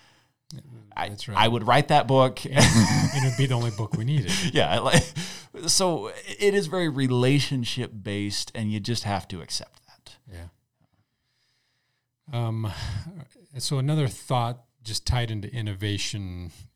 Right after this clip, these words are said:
Speaker 2: and I guess as we're kinda wrapping up, um, one of my final thoughts on innovation would be that, uh, I,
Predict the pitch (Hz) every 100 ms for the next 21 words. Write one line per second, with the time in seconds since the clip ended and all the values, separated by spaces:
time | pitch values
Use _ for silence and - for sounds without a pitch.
0 | 147 101 107 95 92 92 - 92 92 87
1 | 107 95 95 87 - 87 87 87 _ _
2 | - _ _ 90 85 87 85 82 _ 131
3 | 98 98 95 - 92 - 87 - 92 87
4 | 85 85 85 92 87 87 90 85 85 _
5 | _ _ _ _ _ _ _ - 98 92
6 | 92 - _ _ _ _ _ _ - 113
7 | 104 110 117